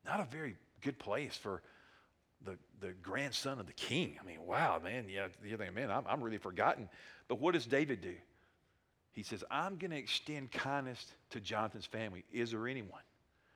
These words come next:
He goes, "Yeah, there's one. There, there is one. His name is Mephibosheth, and he's a little crippled boy. But he, there is one."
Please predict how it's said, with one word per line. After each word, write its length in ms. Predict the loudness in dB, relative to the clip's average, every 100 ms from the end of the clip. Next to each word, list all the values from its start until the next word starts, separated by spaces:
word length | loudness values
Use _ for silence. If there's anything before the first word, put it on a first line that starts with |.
| _ _
He 60 | 0
goes, 100 | 6
"Yeah, 100 | 8
there's 200 | 8 2
one. 260 | 0 -2 -4 -16 _ _ _ _ _
There, 200 | 2 4 4
there 200 | 6 8
is 120 | 6
one. 220 | 2 0 -2 -18 _ _ -20 -20 -8 8
His 200 | 8 10
name 240 | 8 8
is 100 | 4
Mephibosheth, 760 | 2 4 4 4 4 8 8 6
and 80 |
he's 160 | 0 2
a 20 |
little 220 | 4 4
crippled 420 | 2 2 2 4 2
boy. 240 | 0 -4 -8 -16 -18 -20 -20 -20 -20 -20 _ _ _
But 120 | 0
he, 200 | 2 0
there 260 | 4 6 6
is 180 | 4 2
one." 220 | -4